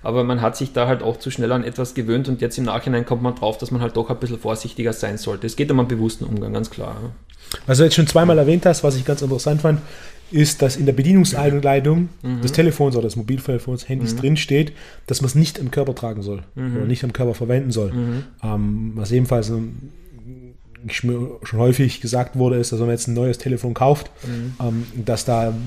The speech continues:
Speaker 2: Warnhinweise drin sind bezüglich Telefon am Kopf, mögliche Schäden,
Speaker 1: Mhm.
Speaker 2: quasi so kleine Haftungsausschlüsse oder so Legal Disclaimer.
Speaker 1: Mhm.
Speaker 2: Was aus meiner Sicht im Endeffekt nichts anderes bedeutet, als dass der Hersteller des Telefons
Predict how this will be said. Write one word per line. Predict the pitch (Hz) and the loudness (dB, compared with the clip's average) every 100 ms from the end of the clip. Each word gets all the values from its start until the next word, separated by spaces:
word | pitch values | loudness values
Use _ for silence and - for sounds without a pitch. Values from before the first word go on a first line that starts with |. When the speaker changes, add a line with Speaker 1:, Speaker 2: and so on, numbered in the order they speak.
| 127 113 107 113 - - - - 120 | -10 -12 -14 -16 -18 -18 -16 -12 2
Speaker 2:
Warnhinweise | 135 156 151 143 135 127 | 6 8 8 8 6 6
drin | 127 139 | 6 6
sind | 151 151 151 - - - - - - - - - - | 8 8 6 2 -16 -20 -20 -20 -20 -20 -20 -20 -14
bezüglich | - 107 147 147 131 131 - - - - - | -8 0 2 4 4 2 -2 -14 -20 -20 -8
Telefon | - 131 131 127 | 0 2 2 -2
am | 120 | -2
Kopf, | - 139 135 - - | 2 0 0 -14 -12
mögliche | 123 117 131 123 123 | -8 -2 -2 0 0
Schäden, | - 135 135 135 135 131 - | 0 2 2 2 -2 -4 -10
Speaker 1:
Mhm. | 123 120 | -8 -2
Speaker 2:
quasi | 117 110 | 0 0
so | 113 | 0
kleine | 123 117 110 | 0 -2 0
Haftungsausschlüsse | 139 - 131 139 123 120 - 123 - 113 | 0 0 0 0 0 -2 0 -2 0 -2
oder | 107 | -2
so | 104 | -4
Legal | 107 123 117 | -2 -2 -2
Disclaimer. | 113 - 131 127 127 101 - - | -2 -2 0 2 2 -2 -8 -8
Speaker 1:
Mhm. | 123 117 117 131 - - - - - - | -6 -4 -6 -8 -14 -20 -20 -20 -20 -10
Speaker 2:
Was | 113 123 | -2 -2
aus | 113 107 | 0 -2
meiner | 110 127 | 0 2
Sicht | 117 113 | 2 -2
im | 110 | -2
Endeffekt | 113 110 104 | -2 -4 -4
nichts | 120 127 | -6 -4
anderes | 117 110 | -4 -4
bedeutet, | 104 117 127 | 0 2 2
als | 120 113 - | 2 -6 -4
dass | 117 - - - | -4 -6 -16 -10
der | 123 | 0
Hersteller | 117 147 - 131 | 4 4 4 2
des | 120 | 2
Telefons | 135 139 156 151 165 - | 2 2 4 4 2 -4